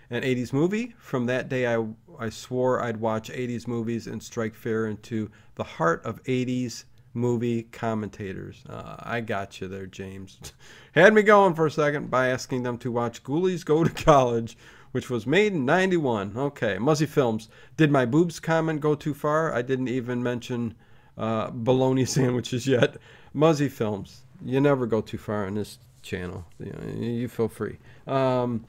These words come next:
what the hell? That Ghoulies hit, jumped in a bumper car.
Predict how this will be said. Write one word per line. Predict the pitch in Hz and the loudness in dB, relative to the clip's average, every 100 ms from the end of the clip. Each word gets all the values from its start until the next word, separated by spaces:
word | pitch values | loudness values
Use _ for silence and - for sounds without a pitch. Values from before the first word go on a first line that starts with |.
| - - | -14 2
what | 262 440 - | 6 8 8
the | 139 131 | 6 6
hell? | 202 254 349 392 - - - | 8 8 8 2 -4 -20 0
That | 170 214 | 2 4
Ghoulies | 185 214 196 165 | 6 8 8 6
hit, | 214 - 139 135 | 2 2 -6 0
jumped | 180 175 | 2 4
in | 185 | 4
a | 151 | 4
bumper | 131 208 - | 2 0 -2
car. | - 104 98 | -2 -4 -4